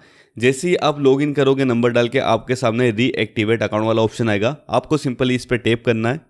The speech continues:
फिर ये एक्टिव करने के बाद आपके पास आपकी पर्सनल डिटेल्स सारी आ जाएगी।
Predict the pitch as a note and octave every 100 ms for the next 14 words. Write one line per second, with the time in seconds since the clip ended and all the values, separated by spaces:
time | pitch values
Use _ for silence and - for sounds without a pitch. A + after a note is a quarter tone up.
0 | _ _ _ _ - D3+ D#3 F3 E3+ F3
1 | F3 F3 E3+ E3 D#3+ D#3+ D#3+ - C3+ C3+
2 | D3 D3 D3 - C#3+ D3+ - A#2+ B2 C3+
3 | C3+ B2 A2+ B2+ B2+ - G#2+ A#2+ - G#2
4 | A2+ B2 A#2 G#2 C3+